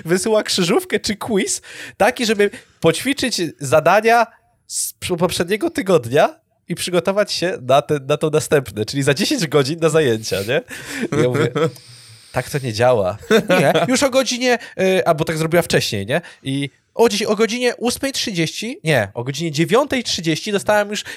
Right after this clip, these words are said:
pierwszą odpowiedź. Ja mówię, „Jak? W sensie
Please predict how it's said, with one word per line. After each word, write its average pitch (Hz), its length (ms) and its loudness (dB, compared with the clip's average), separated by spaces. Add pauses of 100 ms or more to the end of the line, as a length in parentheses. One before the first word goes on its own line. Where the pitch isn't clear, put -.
pierwszą 190 340 0
odpowiedź. 170 440 0
Ja 131 60 -2
mówię, 123 280 -2 (1300)
„Jak? 220 480 2
W - 60 -10
sensie 202 420 2